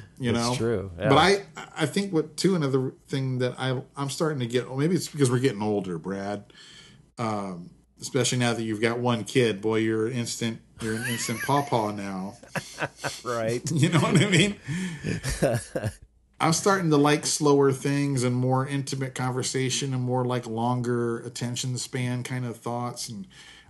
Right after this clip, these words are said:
Speaker 1: I don't like being a part of comedy shows that are just, like, raucous, laugh at each other. I don't wanna think about comedy as killing anymore.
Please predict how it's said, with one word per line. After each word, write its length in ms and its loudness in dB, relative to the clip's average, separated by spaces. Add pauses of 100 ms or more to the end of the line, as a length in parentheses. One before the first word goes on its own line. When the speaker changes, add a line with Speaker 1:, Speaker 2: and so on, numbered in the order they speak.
Speaker 1:
I 120 -4
don't 320 -2
like 320 -4
being 220 -4
a 40 -4
part 260 -4
of 80 -6
comedy 420 -4
shows 540 0
that 160 -2
are 100 -2
just, 500 -6 (400)
like, 480 -6 (380)
raucous, 840 0
laugh 420 0
at 80 0
each 220 -2
other. 600 0 (760)
I 60 -2
don't 80 2
wanna 160 4
think 220 0
about 220 0
comedy 380 0
as 100 -2
killing 520 2
anymore. 500 -4